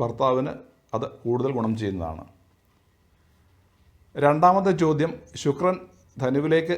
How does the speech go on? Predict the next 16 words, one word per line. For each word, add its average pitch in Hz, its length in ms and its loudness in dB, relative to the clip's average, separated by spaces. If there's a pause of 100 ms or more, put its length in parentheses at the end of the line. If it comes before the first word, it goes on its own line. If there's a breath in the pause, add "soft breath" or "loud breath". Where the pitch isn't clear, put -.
(100)
എന്ന 135 200 0
വീഡിയോയ്ക്ക് 139 440 2
താഴെ 117 240 4 (440)
കണ്ണൂരിൽ 156 460 2
നിന്നും 160 180 -4 (220)
സുജാതയാണ് 139 640 4 (100)
ചോദിച്ചിരിക്കുന്നത്. 98 680 -2 (440)
ഇപ്പോൾ 139 220 0 (220)
എനിക്ക് 135 300 -4
നല്ല 131 140 0 (100)
സമയമാണോ 143 420 -2 (100)
എന്നാണ് 113 260 -2 (280)
ചോദ്യം. 90 340 -6 (1200)
പ്രേക്ഷകയ്ക്ക് 185 520 2 (260)
പതിനൊന്ന് 156 480 2
ആറ് 165 160 4